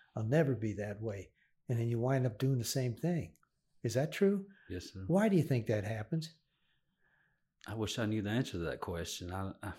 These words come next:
Speaker 2: I'm not really sure.
Speaker 1: Did it,
Speaker 2: Um,
Speaker 1: did it get serious, though, after a while?
Speaker 2: What, the addiction?
Speaker 1: Yeah, yours.
Speaker 2: It did. It probably started, like, it started probably about thirteen, maybe fourteen. I s-,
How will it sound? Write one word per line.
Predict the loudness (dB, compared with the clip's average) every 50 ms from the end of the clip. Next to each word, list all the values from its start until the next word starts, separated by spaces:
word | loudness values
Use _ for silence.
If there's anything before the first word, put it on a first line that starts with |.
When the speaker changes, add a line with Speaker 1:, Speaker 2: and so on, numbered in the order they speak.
| -12 -12 -8
Speaker 2:
I'm | -4 -2
not | -2 0 0
really | 0 -2 -2 -2 -4
sure. | -4 -4 -4 -2 -2 -2 -2 -4 -8 -12 -16 _ _ _ _ _ _ _ _ _ _ _ _ _ _ _ _ -4 0
Speaker 1:
Did | 0 0
it, | 0 -2
Speaker 2:
Um, | -4 -8 -12 -6 2
Speaker 1:
did | 2 2 4
it | 4 2
get | 2 2
serious, | 2 2 4 4 4 4 4 2 2 0 0
though, | 0 0 0
after | 0 -2 -2 0 2 2
a |
while? | 2 2 0 0 -2 -4 -6 -10 _ _ _ _ _ _ _ _ _ _ _ _
Speaker 2:
What, | -6 -4 -4 -4 -4
the | -4 -4 -4
addiction? | -4 -4 -4 -4 -4 -4 -6 -8 -4 0
Speaker 1:
Yeah, | 2 2 4 2 2 0
yours. | 4 6 6 6 6 4 0 -4 -8 -10 -12 -14 -18 _ _ -20 -20 _ _ _ _ _ _ _ _ _ _ -10
Speaker 2:
It | -8 -8 -8 -4
did. | -2 2 2 2 2 2
It | 0 -2 -2
probably | -2 -2 -2 -2 -2 -4
started, | -4 -4 -4 0 0 2 2 2 0 -2 -2
like, | -2 0 0 0 0 -2 -4 -8 -12 _ _ _ -20 -20 -18 -18 -16 -12
it | -10 -10
started | -8 -6 -4 -2 -2 -2 -2 -2
probably | -2 0 0 0
about | 0 0 -2 -2 -4 -4 -2
thirteen, | -2 -2 -2 -2 -4 -6 -4 -2 -2 -2 -2
maybe | -2 -4 -4 -6 -8
fourteen. | -8 -6 -4 -4 -4 -6 -6 -6 -6 -4 -4 -6
I | -6
s-, | -8 -10